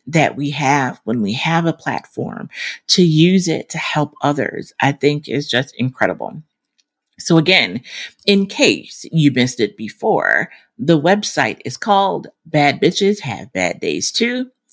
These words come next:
Again, Bad Bitches Have Bad Days Too. Yes, I told you I was gonna use the word bitches as often as possible, and I'm doing my very best to do just that.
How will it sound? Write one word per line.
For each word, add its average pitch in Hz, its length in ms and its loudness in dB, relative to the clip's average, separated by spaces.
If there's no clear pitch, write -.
Again, 202 500 0
Bad 226 300 -2
Bitches 170 460 -2
Have 131 240 -2
Bad 117 400 -4
Days 95 400 -2
Too. 67 260 -4
Yes, - 400 0
I - 20 -14
told 220 280 2
you 214 120 0
I 143 60 2
was 131 80 -2
gonna 127 260 -4
use 180 200 -4
the 160 80 -4
word 131 280 0
bitches 147 340 -4
as - 140 -18
often 120 320 -2
as 92 120 -10
possible, 143 600 -4
and 123 640 2
I'm 107 280 0
doing 110 420 -2
my 104 400 -4
very 107 360 -2
best 87 400 -4
to 135 100 -2
do 104 180 -2
just - 300 -8
that. - 300 -2